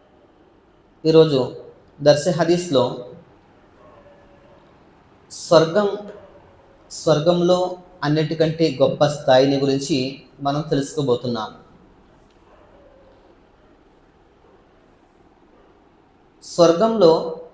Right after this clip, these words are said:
అన్నిటికంటే గొప్ప స్థాయిని వసీలా అంటారు. అందులో మన ప్రవక్త ముహమ్మద్ సల్లల్లాహు అలైహి వసల్లం వారు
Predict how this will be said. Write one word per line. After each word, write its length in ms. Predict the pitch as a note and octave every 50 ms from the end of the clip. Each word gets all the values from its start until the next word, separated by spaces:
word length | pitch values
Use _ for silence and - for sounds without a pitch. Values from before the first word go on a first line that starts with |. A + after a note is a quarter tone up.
| - - - -
అన్నిటికంటే 600 | D3 D#3+ F3 F3 E3+ F#3 F#3 G3 G3 F3+ G#3 G3
గొప్ప 320 | D#3+ D3 D3+ D3 D3 - E3+
స్థాయిని 760 | E3 - - E3 D#3 D3+ D#3 D#3 D3+ C#3 C3 C3 B2+ - - _ _ _ - _ _ _ _ _ _ _ _ _ _ -
వసీలా 760 | C#3+ C#3 C#3 - - E3 D#3+ D#3+ E3 E3+ E3+ E3+ E3+ - - - - - - _ _ _ _ _ _ _ -
అంటారు. 400 | D3+ C3+ B2 C3 B2+ A2+ - - - - - - - _ _ _ _ _ _ _ _ _ _ _ _ _ _ _ _ - -
అందులో 640 | F3+ G3+ G#3+ G#3 F#3 E3+ E3+ - - - - - - - - - _ _ _ _ -
మన 140 | D#3+ D#3 D#3
ప్రవక్త 440 | D3+ D#3 D#3+ D#3+ F3 F#3 - - F3
ముహమ్మద్ 560 | D#3+ D#3 D3 D#3 - - F#3 F#3 F#3 E3+ E3
సల్లల్లాహు 680 | E3 E3+ - D#3+ D3+ D3 C#3+ C#3+ D3 D#3 D#3+ D3+ D#3 D#3+
అలైహి 200 | D3 C#3+ C#3 C3+
వసల్లం 380 | C3 - - C3+ C3+ C#3 C3+
వారు 440 | B2+ B2+ B2 B2 C#3 C3 A#2+ B2 -